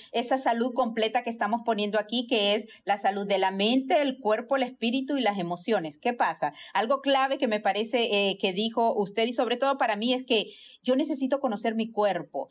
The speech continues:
y lo que a mi cuerpo le haga bien, tanto mental como espiritualmente, pero también en comida, y es cierto, no, los carbohidratos es, es de, para nosotros, pero también yo sé que a mi hermana o a mi mamá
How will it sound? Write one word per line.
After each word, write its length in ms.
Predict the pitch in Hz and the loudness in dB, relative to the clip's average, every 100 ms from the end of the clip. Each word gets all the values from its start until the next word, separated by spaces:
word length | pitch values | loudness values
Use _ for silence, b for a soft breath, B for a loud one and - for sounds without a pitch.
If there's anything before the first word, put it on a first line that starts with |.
| b | b
y 80 | - | -2
lo 140 | 220 | 0
que 100 | 214 | 2
a 100 | 233 | 0
mi 220 | 214 214 208 | 0 -2 0
cuerpo 560 | 294 277 254 214 190 | 2 2 2 0 0
le 140 | 190 196 | 2 2
haga 220 | 214 262 | 2 -2
bien, 260 | 226 220 | -2 -4
tanto 320 | 220 196 202 247 | -2 -2 0 0
mental 360 | 226 202 214 | 0 0 -2
como 140 | 214 196 | 0 -2
espiritualmente, 720 | 196 190 196 208 208 208 208 | -2 -4 -2 0 0 -2 -2
pero 220 | - - | -2 0
también 320 | 269 262 294 | 2 2 2
en 160 | 381 302 | 0 -2
comida, 500 | 262 233 254 190 175 | -2 0 2 2 0
y 120 | 180 | 0
es 120 | 220 | -4
cierto, 380 | 233 214 - 180 | 0 -2 0 -2
no, 260 | 170 170 170 170 170 | -2 -6 -4 -2 -2
los 160 | 165 170 | -2 -4
carbohidratos 720 | 180 170 175 196 208 214 190 | -4 -4 0 0 0 -4 -4
es, 200 | 190 - B B | -6 -8 B B
es 180 | 190 196 | -2 0
de, 140 | 202 196 | 0 2
para 260 | 190 180 | 2 0
nosotros, 560 | 180 185 220 208 175 - B B | -2 0 0 0 -2 -4 B B
pero 180 | 254 254 | 0 2
también 300 | 254 240 262 | 2 2 2
yo 80 | 311 | 2
sé 160 | 330 | 2
que 80 | 311 | 2
a 40 | |
mi 120 | 294 262 | 2 2
hermana 480 | 202 196 196 247 392 494 - _ 202 | 2 0 0 2 0 0 -6 _ -2
o 60 | 214 | 0
a 80 | |
mi 160 | 214 208 | 2 2
mamá 560 | 190 185 175 180 247 | 0 2 2 2 0